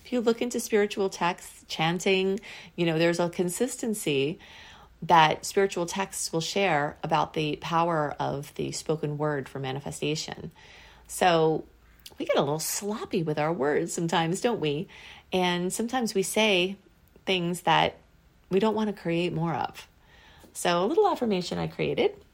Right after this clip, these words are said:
is, "I spill love with every thought, every look, every word." And I just really like that visual of just love pouring out of, you know,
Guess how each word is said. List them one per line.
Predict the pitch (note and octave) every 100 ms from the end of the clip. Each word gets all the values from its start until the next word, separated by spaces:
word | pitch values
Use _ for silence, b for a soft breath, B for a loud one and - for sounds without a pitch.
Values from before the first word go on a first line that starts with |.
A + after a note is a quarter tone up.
| _ _ _ -
is, | D3+ E3+ D#4 - - -
"I | A3 A#3
spill | - - G4 G#4 D#4
love | A3 F#3 F3
with | E3+ G3
every | G#3 A#3+
thought, | A#3+ G3 F#3 - -
every | E3+ F3+ F3
look, | D#3 D#3 -
every | C#3 D#3
word." | C#3 C3+ - - - _ B B B B B B
And | E3
I | F3
just | A#3 A3+
really | A3+ F#3
like | E3 E3
that | D#3 -
visual | D#3 D3+ C#3 C3
of | E3
just | C#3 C#3 - -
love | D3+ D3+ D3+ -
pouring | - D3+ C#3+ C#3+
out | C3 B2 - - - - -
of, | B2+ B2 C3 D3 - - _
you | D3+
know, | C3+ - E3+